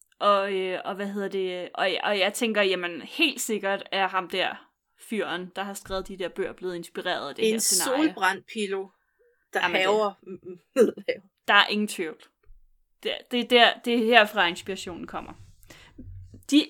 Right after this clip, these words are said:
Speaker 1: egyptiske kilder, de er straks mere informative, når det kommer til, øh,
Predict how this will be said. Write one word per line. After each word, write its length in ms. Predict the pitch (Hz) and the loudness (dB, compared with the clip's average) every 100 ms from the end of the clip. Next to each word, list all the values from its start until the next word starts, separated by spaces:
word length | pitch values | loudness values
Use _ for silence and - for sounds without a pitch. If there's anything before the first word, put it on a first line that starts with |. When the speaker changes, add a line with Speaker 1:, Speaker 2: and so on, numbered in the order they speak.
| 269 | 6
Speaker 1:
egyptiske 680 | - - 349 359 349 339 277 | 6 6 6 6 0 2 0
kilder, 360 | - 202 175 175 _ _ _ _ - | -2 -2 -2 -4 _ _ _ _ -6
de 180 | 262 277 | 0 2
er 260 | - 214 240 | 6 8 8
straks 440 | - 202 262 - | 6 6 4 2
mere 340 | 226 226 240 220 | 2 4 4 2
informative, 760 | 226 202 208 240 - 196 175 | -2 0 0 0 -2 -4 -2
når 140 | 202 196 | 0 0
det 120 | 196 | 0
kommer 320 | - 196 - | 2 2 2
til, 380 | 208 220 190 190 - _ - | -2 0 0 -2 -10 _ -4
øh, 420 | 208 196 190 180 | 0 0 0 -2